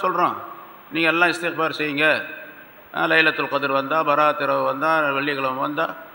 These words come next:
எல்லாம் நீங்க எல்லாம் இஸ்திக்ஃபார் செய்யுங்க, தௌபா செய்யுங்க அப்படின்னு நம்மளாம் சொல்றோம். அவங்களுக்கு என்ன இஸ்திக்ஃபார்? இஸ்திக்ஃபார் அப்படின்னு சொன்னா மன்னிப்பு தேடுதல். நான் இதுவரைக்கும் உனக்கு இணை வைத்து பாவங்களை செய்து விட்டேன், ஷிர்கை செய்து விட்டேன், நான் இனிமேல் ஷிர்கே செய்ய மாட்டேன்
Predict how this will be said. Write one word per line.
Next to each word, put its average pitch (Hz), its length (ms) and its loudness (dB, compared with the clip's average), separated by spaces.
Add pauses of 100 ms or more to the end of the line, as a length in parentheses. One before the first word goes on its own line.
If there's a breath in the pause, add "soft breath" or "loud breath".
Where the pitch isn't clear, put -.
(160)
எல்லாம் 165 200 2
நீங்க 151 160 0
எல்லாம் 147 220 0
இஸ்திக்ஃபார் 147 580 -2
செய்யுங்க, 127 240 -4 (100)
தௌபா 135 240 0 (100)
செய்யுங்க 117 240 -6
அப்படின்னு 127 260 -4
நம்மளாம் 135 320 -2
சொல்றோம். 110 300 -8 (960)
அவங்களுக்கு 170 420 2
என்ன 170 100 -2
இஸ்திக்ஃபார்? 139 520 -4 (680)
இஸ்திக்ஃபார் 208 680 4
அப்படின்னு 190 340 0
சொன்னா 185 220 2
மன்னிப்பு 190 500 0
தேடுதல். 180 500 4 (120)
நான் 147 180 6
இதுவரைக்கும் 185 500 0 (1300)
உனக்கு 175 320 2
இணை 208 260 6
வைத்து 202 540 2
பாவங்களை 202 520 6
செய்து 190 280 0
விட்டேன், 180 580 2 (120)
ஷிர்கை 202 340 0
செய்து 180 280 0
விட்டேன், 185 320 0
நான் 165 180 6
இனிமேல் 175 420 -2
ஷிர்கே 175 320 2
செய்ய 160 340 0
மாட்டேன் 127 560 0